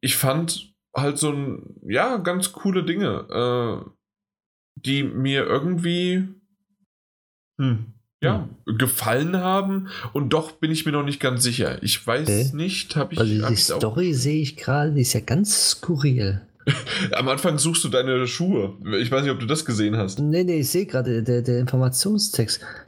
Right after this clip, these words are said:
Speaker 2: Ja, äh, da steht, „Das Land ist durch die Mauer geteilt. Um deine Familie wiederzusehen, musst du in einer Reality-Show des Regimes teilnehmen und gewinnen.“
Speaker 1: Okay. Äh,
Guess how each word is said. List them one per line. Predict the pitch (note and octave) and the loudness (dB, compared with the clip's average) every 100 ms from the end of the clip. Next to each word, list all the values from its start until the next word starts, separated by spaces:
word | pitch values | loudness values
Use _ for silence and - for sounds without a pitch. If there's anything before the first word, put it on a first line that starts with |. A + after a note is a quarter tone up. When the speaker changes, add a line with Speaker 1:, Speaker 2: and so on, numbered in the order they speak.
| _ | _
Speaker 2:
Ja, | - C3+ C#3 G#2+ | -2 0 2 2
äh, | B2+ | 2
da | B2+ | 0
steht, | - F3 F3+ | 2 0 0
„Das | C3 - | -2 0
Land | F#3+ | 0
ist | G3+ D3+ - | 0 -4 -2
durch | C#3 | 0
die | C#3 | 2
Mauer | B2+ D#3+ | 2 2
geteilt. | C3+ A#2 - G3 A#3 | 0 -2 0 0 0
Um | D#3 | 0
deine | C3+ C#3+ C3 | 2 2 2
Familie | - A#2 F#3 F3 | 2 2 2 2
wiederzusehen, | F3+ F3 - D#3 D3+ | 0 0 0 2 4
musst | D3+ C3 - | 2 0 0
du | D#3+ | 0
in | C3+ C#3 C#3 D3+ | 4 4 2 -2
einer | - B2+ C#3 A#2+ | 0 2 2 2
Reality-Show | B2 D3 G3+ - - D3+ - E3+ F3 | 2 2 0 -2 -2 0 2 2 2
des | D#3+ D3+ C3 - | 0 -2 -2 0
Regimes | A#2+ A2+ E3+ E3 - | 0 2 2 2 0
teilnehmen | - B2 B2+ A#2 | 2 2 4 2
und | A#2 C3 | 0 0
gewinnen.“ | B2 G#2+ G2+ F#2+ _ - _ _ _ _ | 2 2 0 -4 _ -20 _ _ _ _
Speaker 1:
Okay. | - G3 A2+ - - - - - - - - - | -6 -2 -4 -4 -14 -16 -16 -16 -16 -18 -18 0
Äh, | B2 A#2+ | 2 2